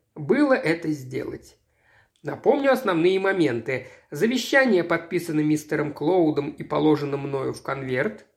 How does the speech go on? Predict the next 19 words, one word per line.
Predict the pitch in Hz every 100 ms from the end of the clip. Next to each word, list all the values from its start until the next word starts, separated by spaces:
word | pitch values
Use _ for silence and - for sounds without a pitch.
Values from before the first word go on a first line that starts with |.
| _
Пока | - 131 202
всё | - 151 135 127
хорошо. | - 139 127 - 131 143 220 - - - -
Затем | 156 233 311 294
оно | 233 226
было | 190 226 214
положено | 202 190 202 175 180 175 - 160
мною | 165 180 170 156 151 151
в | -
карман | 156 151 156 131
пальто. | 156 147 - 123 123 220 233 - _ _ _ _ _ _ -
Пальто | 175 190 311
с | 311
меня | 185 160 147
сняла | - 147 139 139
Мэри | 143 240 277 269
и | -
отдала | 170 139 143 143 202
Джорджу. | 185 131 147 139 123 131 131 135